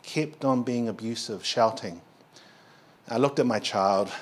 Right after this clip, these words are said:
and I looked at him, and then I got up and I says, "Brother,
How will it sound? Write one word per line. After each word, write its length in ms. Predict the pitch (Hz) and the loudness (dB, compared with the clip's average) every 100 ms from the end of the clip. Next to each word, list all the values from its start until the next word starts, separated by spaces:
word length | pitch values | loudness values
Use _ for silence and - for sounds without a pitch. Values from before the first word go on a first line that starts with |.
| - - | -14 -6
and 100 | 107 | -2
I 100 | 104 | 0
looked 280 | 120 - | 0 -2
at 120 | 107 - | -10 -8
him, 300 | 104 98 98 | -8 -6 -6
and 80 | |
then 120 | 98 101 | -4 -4
I 100 | 92 | -2
got 220 | 107 101 | 2 4
up 180 | 95 95 | 2 -2
and 80 | |
I 60 | 87 | -12
says, 420 | - 95 85 - - - - - | -8 -8 -6 -8 -12 -20 -20 0
"Brother, 340 | 113 98 80 | 0 0 -4